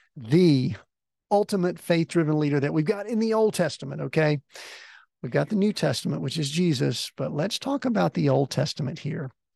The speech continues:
If you look at everything about the Old Testament, it seems to revolve around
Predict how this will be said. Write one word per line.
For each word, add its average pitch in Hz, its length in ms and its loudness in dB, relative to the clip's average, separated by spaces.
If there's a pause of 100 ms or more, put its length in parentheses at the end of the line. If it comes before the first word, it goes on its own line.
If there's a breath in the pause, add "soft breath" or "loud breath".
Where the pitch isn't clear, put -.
If 175 300 0
you 247 340 2
look 208 240 0
at 165 320 -4 (800)
everything 202 480 0
about 165 240 0
the 143 120 -2
Old 139 160 -2
Testament, 135 560 -8
it 151 200 -2
seems 202 640 6
to 214 180 2
revolve 156 720 4
around 151 600 -2